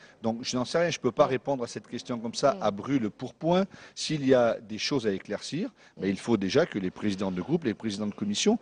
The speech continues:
Speaker 1: le disent tout à l'heure au Premier ministre à Matignon, dans cette
Speaker 2: D'accord.
Speaker 1: réunion qui est une réunion d'échange, une réunion d'information où le gouvernement va nous apporter des renseignements et où nous, nous pourrons
Speaker 2: Mm.
Speaker 1: apporter nos questionnements.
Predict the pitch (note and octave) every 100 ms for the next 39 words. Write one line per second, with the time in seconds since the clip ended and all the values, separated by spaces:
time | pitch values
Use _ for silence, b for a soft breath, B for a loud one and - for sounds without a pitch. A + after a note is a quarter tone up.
0 | B B G2 G2 G#2 D3+ - A#2 G#2 A2+
1 | D3 C3+ G#2+ - G2+ G2+ G2 C3 F3 -
2 | - A2 G#2+ - G#2 A#2 A3 B B -
3 | A#2+ - D#3 D#3 F#3 G#3 A#3+ D#3 C3+ C#3
4 | D3+ D#3+ F#3 A#3 A#3 C#3 B B - A#2+
5 | B2+ B2+ B2 A2 D3 C#3+ D#3+ C#3+ C3 D#3+
6 | B2 A2 C3 B2+ A#2+ B2 B2+ A#2 G2 G2+
7 | G2+ G2 b b - A2+ A#2+ C3 A#2 -
8 | B2 A2+ F#2 F2+ F2+ F#2+ F#2 A#2 A#3 -
9 | b b G#2+ G#2 G#2 F3+ G#3 C#3 G#2+ B2+
10 | F#3 A#2+ - - E3 D3 E3+ E3+ C#3+ D#3
11 | D3+ A#2